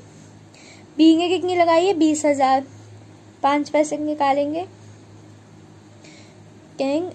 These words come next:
ये आ जाएगी आपकी एक हज़ार। ये आ जाएगी आपकी बी की interest on capital। अब कितनी है? सी की। सी ने कितनी लगाई है?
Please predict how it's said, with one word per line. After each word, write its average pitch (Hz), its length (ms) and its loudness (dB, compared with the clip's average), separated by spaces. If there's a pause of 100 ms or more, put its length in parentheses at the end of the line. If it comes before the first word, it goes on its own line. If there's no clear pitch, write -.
ये 294 180 0
आ 285 40 0
जाएगी 285 280 0
आपकी 311 220 -2
एक 277 280 0
हज़ार। 254 280 0
ये 285 120 0
आ 294 100 4
जाएगी 302 220 -2
आपकी 294 280 0
बी 294 180 -2
की 302 180 -2
interest 294 340 0
on 285 160 -2
capital। 285 420 0 (360)
अब 269 140 0
कितनी 330 340 -4
है? 440 80 0
सी 320 240 2
की। 294 160 -4
सी 311 200 0
ने 330 140 -4
कितनी 330 240 -6
लगाई 330 320 2
है? 403 100 0